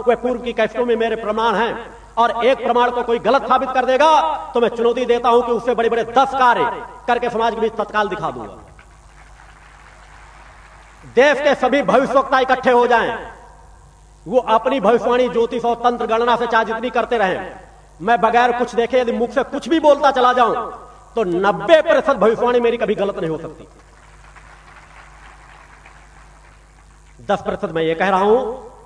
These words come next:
कि माता आदि सर्वजनी जगदम्बा की कृपा कब किस पर क्या परिवर्तित कर दे, उस पर मैं, चूंकि हमने बार कहा, मैं उस सर्वोच्च सत्ता के सदैव अधीन रखता हूं अपने आप को, चूंकि उसके अधीन हूं, वो मुझे अपने अधीन बनाए है, यही मेरे जीवन का सबसे बड़ा सौभाग्य है, सबसे बड़ा मेरा गौरव है।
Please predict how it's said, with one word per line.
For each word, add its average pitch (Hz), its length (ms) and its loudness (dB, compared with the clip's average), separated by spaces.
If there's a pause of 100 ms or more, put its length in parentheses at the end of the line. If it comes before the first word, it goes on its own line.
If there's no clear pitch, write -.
(240)
कि 185 60 -10
माता 180 260 0
आदि 180 340 2
सर्वजनी 185 360 -6
जगदम्बा 180 360 -4
की 175 120 -8
कृपा 175 300 -4
कब 170 260 -6
किस 175 120 -10
पर 170 140 -6
क्या 180 160 -4
परिवर्तित 175 480 -6
कर 180 140 -6
दे, 220 360 -6 (260)
उस 185 80 -8
पर 202 140 -4
मैं, 165 320 -4
चूंकि 165 140 -10
हमने 165 140 -6
बार 170 180 -4
कहा, 165 160 -2
मैं 160 160 -4
उस 160 200 -8
सर्वोच्च 175 280 -6
सत्ता 185 340 -8
के 185 120 -8
सदैव 180 260 -6
अधीन 156 400 -6
रखता 131 260 -14
हूं 117 140 -10
अपने 110 140 -16
आप 95 100 -18
को, 110 160 -20 (540)
चूंकि 190 140 -8
उसके - 180 -6
अधीन 156 400 0
हूं, 147 580 -6 (180)
वो 247 160 4
मुझे 214 180 2
अपने 240 220 2
अधीन 208 340 2
बनाए 214 280 2
है, 226 160 4
यही 220 100 4
मेरे 226 200 0
जीवन 214 300 -2
का 220 120 -2
सबसे 214 140 -4
बड़ा 208 180 2
सौभाग्य 190 520 -2
है, 120 260 -10 (280)
सबसे 254 160 4
बड़ा 247 180 4
मेरा 233 240 4
गौरव 226 480 4
है। 180 380 -4